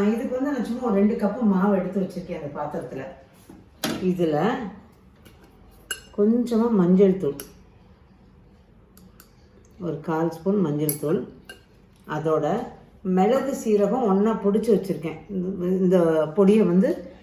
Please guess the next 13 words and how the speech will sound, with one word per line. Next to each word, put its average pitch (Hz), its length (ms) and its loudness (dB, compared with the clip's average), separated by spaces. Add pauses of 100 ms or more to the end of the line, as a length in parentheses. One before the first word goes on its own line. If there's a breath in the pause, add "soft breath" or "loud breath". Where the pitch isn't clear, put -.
(120 loud breath)
இதுல 247 260 -2
வந்து 220 200 0 (120)
ஒரு 247 160 2
டீஸ்பூன் 233 480 -6
இந்த 180 140 0
மிளகு 202 360 0
சீரக 143 340 -6
பொடி, 139 200 -8 (460 loud breath)
அதையும் 180 340 0
இதோட 147 240 -8 (100)
போட்டுடுறேன். 143 500 -8 (2250)
அப்புறம் 220 400 -6 (1000)
ஒரு 185 140 -2